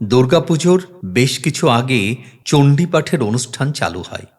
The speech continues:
কলকাতায় তখন শীতের আমেজ জাঁকিয়ে বসেছে। ঠিক তখন বীরেন্দ্রকৃষ্ণ ভদ্রের গলার গাম্ভীর্যে কলকাতাবাসীর রন্ধ্রে রন্ধ্রে ছড়িয়ে গেল এক অভূতপূর্ব আবেশ।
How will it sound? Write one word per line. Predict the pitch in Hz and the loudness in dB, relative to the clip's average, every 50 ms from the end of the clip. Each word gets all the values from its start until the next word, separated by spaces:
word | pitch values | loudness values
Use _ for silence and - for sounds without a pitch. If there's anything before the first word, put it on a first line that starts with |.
| _ _ _ _ _ - | _ _ _ _ _ -4
কলকাতায় | - 135 135 131 135 - 160 147 170 175 175 170 | 0 2 2 2 2 0 0 2 2 2 2 2
তখন | 180 160 170 - 185 185 | 0 -2 0 0 -2 -2
শীতের | - - - - 127 120 - 147 139 | -2 -2 -4 -4 -4 -4 -2 -2 -2
আমেজ | 135 131 139 147 139 | -2 -2 -4 -4 -4
জাঁকিয়ে | - - - - - - 107 92 | -4 -6 -6 -6 -8 -8 -8 -8
বসেছে। | - 104 95 - - - - - - 101 - _ _ _ _ _ _ _ _ | -6 -8 -10 -12 -12 -14 -14 -14 -14 -14 -18 _ _ _ _ _ _ _ _
ঠিক | - - 190 190 - - | -2 -2 -2 -2 -2 0
তখন | - 120 113 - - - 165 147 123 123 147 170 - - - - - - 117 110 | 2 2 2 2 2 2 2 4 4 2 0 -2 -4 -8 -14 -16 -12 -10 -8 -4
বীরেন্দ্রকৃষ্ণ | 98 131 127 123 147 160 165 185 185 175 196 185 196 - 170 160 - - - 165 | 0 2 2 4 4 4 4 4 4 4 2 0 0 0 -2 -2 -2 -2 -2 -2
ভদ্রের | 135 - - 127 123 123 - - 139 151 165 156 - - - - - _ _ - | -2 -2 -2 -2 -2 -2 -2 -2 0 0 0 -2 -6 -12 -20 -20 -20 _ _ -12
গলার | 113 104 98 104 110 123 139 139 135 131 | -8 -2 0 2 4 4 4 4 2 0
গাম্ভীর্যে | 113 101 104 110 131 143 123 - 165 151 - - - 160 117 104 113 147 143 - - - _ _ - | -2 -2 0 0 0 0 0 0 -2 -2 -2 -2 -2 -2 0 0 -2 -4 -6 -10 -18 -20 _ _ 0
কলকাতাবাসীর | - 131 139 160 165 - 180 175 185 170 160 165 147 - - 180 147 120 - | 2 4 4 4 2 0 0 0 0 0 0 0 0 0 -2 -2 -2 -2 -2
রন্ধ্রে | - 117 120 135 151 147 - - 151 | -2 0 0 2 0 0 0 0 0
রন্ধ্রে | 139 127 139 147 135 - 143 131 | 0 0 0 -2 -4 -4 -6 -6
ছড়িয়ে | - - - 110 107 113 123 135 127 | -6 -6 -6 -4 -2 -2 -2 -2 0
গেল | 135 135 127 117 104 101 113 - - - - - - | 0 0 0 0 0 0 -2 -6 -10 -14 -18 -10 -6
এক | - 113 113 - - - | -4 -4 -4 -4 -6 -2
অভূতপূর্ব | - 120 107 101 95 - 143 131 - 156 131 - 131 127 127 131 135 | 0 0 0 0 -2 -4 -6 -4 -4 -4 -4 -2 -4 -2 -2 0 0
আবেশ। | 101 82 90 90 92 95 - - - - - - - | 0 0 0 -2 -4 -6 -6 -6 -8 -8 -8 -10 -14